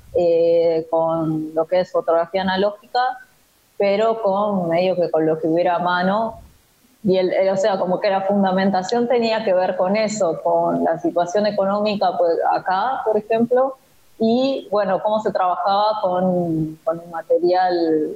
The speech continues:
con material de descarte para igualmente tener como buenos resultados. O materiales como medio alternativos a lo alternativo, porque, bueno,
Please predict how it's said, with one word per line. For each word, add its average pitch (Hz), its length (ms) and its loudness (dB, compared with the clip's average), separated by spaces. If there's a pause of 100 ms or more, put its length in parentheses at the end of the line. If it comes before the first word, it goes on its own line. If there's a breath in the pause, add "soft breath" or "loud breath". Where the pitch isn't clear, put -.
(100)
con 165 100 0
material 175 380 0
de 185 80 2
descarte 190 760 0
para 165 220 2
igualmente 175 640 0
tener 165 320 -2 (280)
como - 120 -10
buenos 160 280 -6
resultados. 156 680 -2 (420)
O 196 240 2
materiales 185 760 0
como 170 220 2
medio 175 340 2
alternativos 170 1080 0 (100)
a 165 160 0
lo 160 520 2
alternativo, 165 680 0
porque, 165 240 -2
bueno, 165 320 0